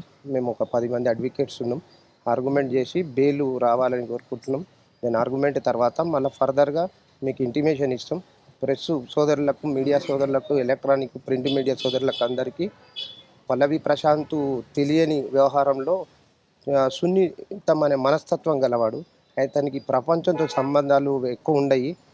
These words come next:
నాగరిక జీవన విధానం లేదు ఆయనకు. గ్రామీణ నేపథ్యంలో, గ్రామీణ నివాసంలో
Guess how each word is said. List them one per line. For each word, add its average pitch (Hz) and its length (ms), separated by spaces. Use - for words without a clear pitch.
నాగరిక 143 500
జీవన 156 360
విధానం 147 420
లేదు 131 160
ఆయనకు. 123 280
గ్రామీణ 151 500
నేపథ్యంలో, 143 880
గ్రామీణ 156 400
నివాసంలో 139 800